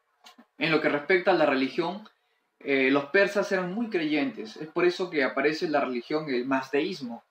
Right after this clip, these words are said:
¿ya? El mazdeísmo es una, es una religión en el cual, eh, se basa entre la lucha del bien, de lo bueno y de lo malo. El bien es representado por el dios Hormuz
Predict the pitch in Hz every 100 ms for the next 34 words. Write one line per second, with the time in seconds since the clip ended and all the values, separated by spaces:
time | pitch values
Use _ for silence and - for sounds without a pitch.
0 | _ _ - 123 175 - - - - 165
1 | 180 202 196 240 254 240 226 190 - -
2 | 196 226 220 208 185 151 131 117 - -
3 | _ _ _ - 180 247 254 208 175 -
4 | 220 240 220 160 147 151 - 196 196 220
5 | 220 - _ - - - 151 147 - 175
6 | 196 208 214 202 165 147 147 143 175 196
7 | - 180 151 123 101 90 120 123 127 135
8 | 147 170 262 - _ _ - - _ -
9 | 135 143 143 156 220 240 247 - - 147
10 | 135 120 117 120 113 110 107 - - -
11 | 180 185 226 269 302 - 196 214 202 185
12 | 160 180 190 165 147 143 170 180 - 139
13 | 160 220 214 -